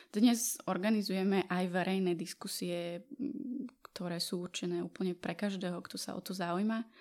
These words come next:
Akurát, že stále si v tom našom vzdelávacom programe držíme, o, takú tú vlajku, že <laughs> je to pre ženy a je to o ženách a je to preto, aby sa navzájom motivovali, aby sa podporovali,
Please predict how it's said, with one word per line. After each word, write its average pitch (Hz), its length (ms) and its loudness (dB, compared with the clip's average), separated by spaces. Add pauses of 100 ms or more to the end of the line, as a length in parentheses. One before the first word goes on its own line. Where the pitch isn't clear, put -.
(640)
Akurát, 190 400 4
že 202 80 2
stále 175 400 2
si 185 160 -6
v - 80 -12
tom 170 80 0
našom 170 320 0
vzdelávacom 165 640 -4
programe 165 480 -2
držíme, 165 800 -2 (160)
o, 180 480 -6
takú 175 240 -8
tú 165 240 -10
vlajku, 175 480 -6
že 185 160 -6 (460)
<laughs> - 500 -6
je 202 80 4
to 202 80 0
pre 190 240 0
ženy 196 560 0
a 165 400 -2 (240)
je 185 160 -2
to - 160 -4
o 180 80 -2
ženách 180 400 0
a 170 160 -4
je - 80 -6
to - 80 -10
preto, - 320 -8
aby 160 640 -6
sa 170 160 -6
navzájom 170 720 -2 (480)
motivovali, 175 720 2
aby 165 240 -6
sa - 160 -2
podporovali, 170 960 -4